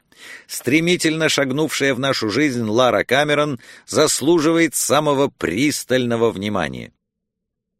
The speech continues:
Спустя месяц в отеле не осталось ни одного свободного номера. Желавшие стать его клиентами записывались в очередь.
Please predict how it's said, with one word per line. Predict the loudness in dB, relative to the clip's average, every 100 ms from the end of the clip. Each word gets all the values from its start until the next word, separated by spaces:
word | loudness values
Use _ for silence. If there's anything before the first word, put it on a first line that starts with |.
| _ _
Спустя | -10 -2 -2 -2 0 2 0
месяц | -4 -4 -2 0 0 0 -6 -10 _ _ _ _
в | -6 0
отеле | 0 2 0 0
не | -2 -2
осталось | -2 -2 0 2 2 0 -2 -4
ни | -4 0
одного | 0 0 -2 0 2 2 0
свободного | -2 0 2 2 0 -2 -2 -2
номера. | -2 -4 -6 -8 -10 -12 _ -20 -14
Желавшие | -2 2 4 4 2 0 0
стать | 0 0 0
его | 0 2 2
клиентами | 0 -4 -2 0 2 2 2 0 0 -4 -8 -18 -6
записывались | 2 2 2 -2 -2 0 0 0 0 -2 -2
в | 0
очередь. | 0 -2 -4 -6 -8 -16